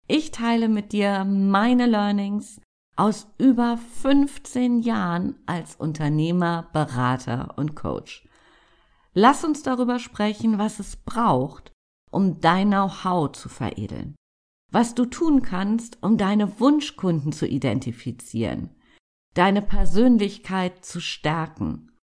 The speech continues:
und nur noch Marketing zu machen, das wirklich funktioniert. Mein Name ist Andrea Weiß und ich freue mich, dass du heute wieder an Bord bist.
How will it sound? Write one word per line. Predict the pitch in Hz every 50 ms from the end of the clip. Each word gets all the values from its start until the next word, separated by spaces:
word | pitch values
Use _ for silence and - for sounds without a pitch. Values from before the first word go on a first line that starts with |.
| _ _ _ _ _ _ _
und | - - 165 165 165 170 170 170 165 165 - - _ _ _ _ _ _ _ _ _ _ -
nur | 156 170 175 180 180
noch | 185 190 185 180 - -
Marketing | 170 170 165 165 180 180 180 180 165 151 - 156 151 143 147 139 -
zu | - -
machen, | 143 131 123 117 117 - - - 127 139 151 - - - - _ _ - _
das | - 143 143 139 139 - - 113 110
wirklich | 123 143 151 143 143 - - 87 73 - - -
funktioniert. | - - 71 90 - - - - 98 87 - 65 - - - - _ _ _ _ _ _ _ _ _ _ _ _ _ _ _ _ _ _ _ _ _ _ _
Mein | 180 202 233 277 330 339
Name | 339 330 320 320 311 320
ist | 311 311 -
Andrea | - 254 254 247 247 254 247 240 240 233
Weiß | 233 208 214 214 220 220 220 - - -
und | - 262 269 -
ich | 294 269 -
freue | - - - 247 285 277 277 262
mich, | 247 247 247 247 - -
dass | - 233 240 233 - - _
du | - 403 403 339 330 349 349 - - -
heute | 170 190 190 185 202 196
wieder | 185 208 202 214 -
an | 240 254 247
Bord | - - - - -
bist. | - - - - - - -